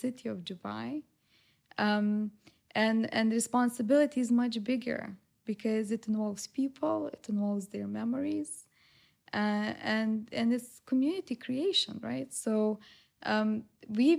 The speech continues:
view our efforts as an attempt, as an attempt,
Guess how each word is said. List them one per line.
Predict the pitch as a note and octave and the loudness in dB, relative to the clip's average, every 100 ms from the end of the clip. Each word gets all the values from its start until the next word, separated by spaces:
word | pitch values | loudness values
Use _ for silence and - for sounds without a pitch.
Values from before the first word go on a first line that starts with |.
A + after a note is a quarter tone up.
| C#4+ | 6
view | C#4+ C#4 - B3 | 6 6 4 4
our | C#4 C4 - A3 | 4 4 2 0
efforts | A#3 - G#3+ G#3+ - - | -2 -2 -4 -4 -10 -6
as | G#3+ | 0
an | A#3 A#3 | 2 2
attempt, | A3+ - A3+ G3+ - - - _ _ | 0 -8 -8 -8 -14 -20 -20 _ _
as | G#3 | -2
an | G#3+ | 0
attempt, | A3+ A3 B3+ C4+ C4+ C4+ - | -2 -4 -4 -2 -2 -4 -8